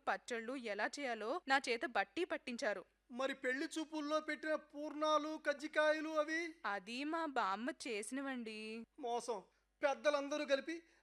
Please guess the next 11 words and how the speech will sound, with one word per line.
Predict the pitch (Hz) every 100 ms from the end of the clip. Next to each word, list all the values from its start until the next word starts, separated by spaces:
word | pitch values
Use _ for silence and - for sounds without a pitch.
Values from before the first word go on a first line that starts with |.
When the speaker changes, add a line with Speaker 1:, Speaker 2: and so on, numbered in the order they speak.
| -
Speaker 2:
నా | 269
మీద | 269 302
అంత | 285 262 294
కుట్ర | 294 294
పన్నారా? | 302 285 277 269 233 190 - _ 262
ఎందుకు? | 254 285 370 415 453 - _ -
Speaker 1:
మరి | 277 349
మీకు | 349 311
ఏ | 233 208
సంబంధం | - 330 320 339 311
నచ్చకపోతే | 247 285 294 339 220 370